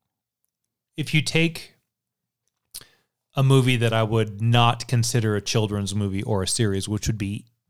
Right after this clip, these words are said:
anything having to do with Darth Vader in the Star Wars saga, and compare it to the way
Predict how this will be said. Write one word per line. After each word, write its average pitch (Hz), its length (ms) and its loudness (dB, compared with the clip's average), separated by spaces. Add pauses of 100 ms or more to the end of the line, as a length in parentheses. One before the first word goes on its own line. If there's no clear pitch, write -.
(180)
anything 151 1000 4
having 117 420 2
to 107 60 -4
do 104 340 0
with 104 340 -6
Darth 98 320 -2
Vader 98 460 -10 (1000)
in 113 160 0
the 104 100 0
Star 104 340 0
Wars 95 300 -2
saga, 95 460 -4 (1120)
and 120 180 0
compare 117 360 4
it 117 140 -2
to - 80 -10
the 107 120 -2
way 101 580 -2